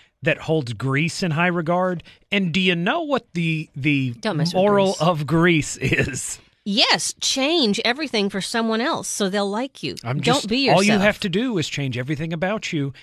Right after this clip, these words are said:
Speaker 1: and the boys will like you.
Speaker 2: I've said that. I think I
Speaker 1: Go,
Speaker 2: said that
Speaker 1: go
Speaker 2: when I
Speaker 1: Grease
Speaker 2: first saw it.
Speaker 1: Lightning, you're burning up the quarter mile.
Speaker 2: Anyway, so, um,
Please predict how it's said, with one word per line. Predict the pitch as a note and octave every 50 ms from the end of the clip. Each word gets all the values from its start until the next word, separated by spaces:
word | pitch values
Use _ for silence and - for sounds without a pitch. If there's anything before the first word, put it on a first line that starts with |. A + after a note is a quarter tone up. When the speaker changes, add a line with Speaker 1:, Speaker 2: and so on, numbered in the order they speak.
| - _
Speaker 1:
and | - C#3 C#3+
the | C#3
boys | B2 A#2+ G#2 G#2+ A2 -
will | G#2+ A2 A#2+
like | A2 F#2+ D#2 - - - D3
you. | - A#2+
Speaker 2:
I've | - G#3+ A#3 A#3+ A#3+ -
said | - - - C#4 B3+ A#3+ G#3+ F#3+
that. | F3+ E3 D3 - - - - -
I | G#3+
think | - - - A3 G#3
I | G#3 G#3
Speaker 1:
Go, | - D3
Speaker 2:
said | D#3+ G#3 G3
that | G#3 G#3+
Speaker 1:
go | - F#3+
Speaker 2:
when | G#3+ F#3+
I | F#3
Speaker 1:
Grease | A3 A#3+ A#3 A3
Speaker 2:
first | G3+ A3+
saw | A#3+ B3
it. | B3 A#3
Speaker 1:
Lightning, | F3 D#3+ F3 F3 E3 E3+
you're | D#3 C#3 D3 C#3+ C3+
burning | A#2 A2+ G#2+ D3+ D#3 F#3 F#3+ G3 F#3+ F#3+
up | F#3+ -
the | - G3
quarter | - - - D#3 B2 F#2 F2
mile. | D#2+ D#2+ D2 C2+ C#2 - - - - - - - - D#5+ E5+ B4+
Speaker 2:
Anyway, | G4+ D4 G#3+ F#3+ F3 E3+ E3 E3 D#3 D3+ D3 C#3+ C3+ C3 B2 A#2+ - G#2+ G#2 F#2+ G2 C3+ E3 G3+ A3+ - - - - - - - - _ _ _
so, | - - - - - D4+ C#4+ C#4 C4+ C4 C4 C4 B3+ B3+ B3+ B3+ B3+ - - - - - - -
um, | A#3+ A3+ A3 A3 A3 A3 A3 A3 G#3+ G#3